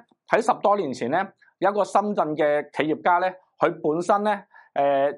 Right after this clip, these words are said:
就嚟香港，噉就上嚟探訪我同埋個顧問，噉佢同佢太太上嚟嘅。噉佢好成功㗎啦，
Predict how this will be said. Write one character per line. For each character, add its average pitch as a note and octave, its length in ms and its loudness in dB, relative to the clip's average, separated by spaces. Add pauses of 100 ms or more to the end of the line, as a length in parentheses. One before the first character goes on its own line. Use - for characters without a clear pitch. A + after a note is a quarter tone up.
(120)
就 E3 120 2
嚟 A#2 200 0
香 F#3 240 0
港， C#3+ 320 0 (140)
噉 D#3+ 300 -2 (800)
就 D3+ 120 2
上 D#3 200 0
嚟 B2 180 -2
探 D3+ 240 0
訪 D3+ 220 2
我 C#3+ 140 0
同 B2 100 -4
埋 G#2+ 120 -2
個 B2+ 100 0
顧 B2+ 260 -4
問， A2+ 200 -4 (120)
噉 F3+ 120 0
佢 G#3+ 140 2
同 C3+ 160 -2
佢 C#3 100 -2
太 D3 160 0
太 C#3+ 180 0
上 C#3 200 -2
嚟 A2 60 -4
嘅。 G2+ 200 -6 (720)
噉 A#3 180 0
佢 - 200 2
好 E3+ 180 0
成 A#2 260 -4
功 F#3 200 -2
㗎 D#3 100 2
啦， C3 200 -2